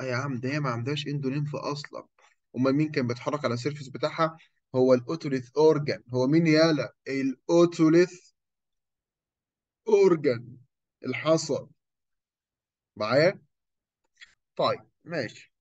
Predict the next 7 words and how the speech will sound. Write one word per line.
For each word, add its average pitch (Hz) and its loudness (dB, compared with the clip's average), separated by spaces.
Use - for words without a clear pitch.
يبقى 113 -4
نمرة 139 0
ايه 156 2
غلط. 175 -6
طب 120 -12
رقم 147 -4
بي. 185 -6